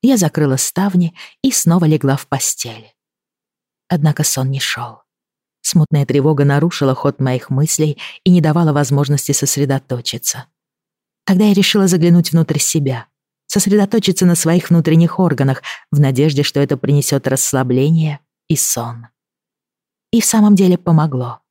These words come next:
Когда мои мысли блуждали где-то около поджелудочной железы, я услышала сквозь дрему шаги маленького Джейми, прошлепавшие через холл к материнской спальне.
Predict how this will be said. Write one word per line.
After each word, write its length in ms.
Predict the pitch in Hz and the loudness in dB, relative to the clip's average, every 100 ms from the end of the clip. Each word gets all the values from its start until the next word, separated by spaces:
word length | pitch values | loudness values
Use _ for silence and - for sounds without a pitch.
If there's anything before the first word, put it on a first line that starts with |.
| _ _ _ _ _ | _ _ _ _ _
Когда 260 | - 147 143 | -2 0 2
мои 160 | 139 139 | 2 2
мысли 320 | 147 - 143 | 0 0 -2
блуждали 560 | 131 139 127 135 139 | 0 0 0 0 0
где-то 320 | 135 139 135 139 | 0 0 0 0
около 240 | 143 135 | 0 -2
поджелудочной 840 | - 151 143 135 135 127 - 147 | -2 -2 0 2 0 -2 -2 -2
железы, 560 | 127 131 135 123 175 180 _ _ _ _ _ _ | -2 0 0 0 -2 -2 _ _ _ _ _ _
я 140 | 196 196 | 2 2
услышала 400 | - 226 208 190 | 2 0 2 0
сквозь 320 | - 165 143 | 2 0 2
дрему 420 | 151 196 180 175 - - | 2 4 4 2 -4 -12
шаги 300 | - 226 202 | -4 0 4
маленького 520 | 196 190 170 170 151 156 | 4 6 4 2 2 -2
Джейми, 580 | 135 170 139 120 123 _ _ _ _ - | 0 0 -2 -6 -12 _ _ _ _ -6
прошлепавшие 680 | 139 - 139 131 - 135 131 | -4 -2 -2 -2 -2 -2 -2
через 320 | 131 123 - | -2 -2 -4
холл 360 | - 135 160 - _ | -4 -4 -4 -6 _
к 80 | - | -2
материнской 640 | 151 - 135 143 - 147 | 0 0 0 0 0 -2
спальне. 640 | - - 139 120 113 117 | -4 -6 -8 -8 -12 -16